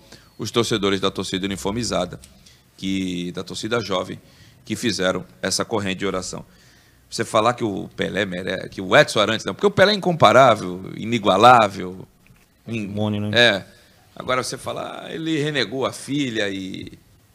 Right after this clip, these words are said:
Speaker 1: tem mais é que sofrer", aí você é um péssimo ser humano, viu? Você é um péssimo ser humano. O Pelé tem uma representatividade de futebol que eu acho que ninguém jamais conseguiu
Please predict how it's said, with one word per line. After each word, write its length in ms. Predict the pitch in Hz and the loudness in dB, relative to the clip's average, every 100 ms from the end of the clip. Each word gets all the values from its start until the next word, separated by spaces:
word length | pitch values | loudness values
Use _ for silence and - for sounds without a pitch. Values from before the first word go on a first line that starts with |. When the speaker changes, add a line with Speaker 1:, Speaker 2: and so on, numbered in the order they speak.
| _ _ _ | _ _ _
Speaker 1:
tem 140 | - 101 | -12 -8
mais 280 | 113 113 107 | -4 -4 -2
é 140 | 98 | -6
que 200 | - 98 | -8 -12
sofrer", 540 | - 92 - 120 110 | -10 -10 -8 -8 -8
aí 180 | 92 - | -10 -12
você 300 | 110 110 131 | -10 -8 -8
é 20 | |
um 140 | 120 98 110 | -8 -12 -2
péssimo 460 | 147 123 - 113 95 | 2 2 0 -8 -8
ser 200 | 110 101 | -6 -6
humano, 280 | 90 85 87 | -6 -12 -14
viu? 120 | 127 - _ _ _ | -18 -20 _ _ _
Você 120 | 104 | -14
é 20 | |
um 100 | 104 - _ | -14 -16 _
péssimo 580 | - 135 123 110 104 98 - _ _ _ _ | 12 12 10 -6 -10 -14 -20 _ _ _ _
ser 240 | - 117 | 0 2
humano. 320 | 104 98 98 | 2 -2 -2
O 160 | 107 143 | -4 -4
Pelé 300 | 151 120 156 | 0 2 2
tem 140 | - | 0
uma 120 | 156 120 | 0 2
representatividade 840 | 127 117 113 107 110 104 101 113 | 4 2 -2 -6 -6 -2 -2 -2
de 60 | |
futebol 380 | - 127 90 113 | -6 -8 -2 -2
que 100 | 135 | -2
eu 40 | 120 | -4
acho 140 | - | -4
que 240 | 139 110 - _ _ _ | -8 -8 -12 _ _ _
ninguém 480 | 135 175 151 135 151 | -4 -2 0 0 2
jamais 480 | 131 113 139 220 - | 0 4 4 4 0
conseguiu 500 | 202 160 107 135 | -8 -8 -8 -10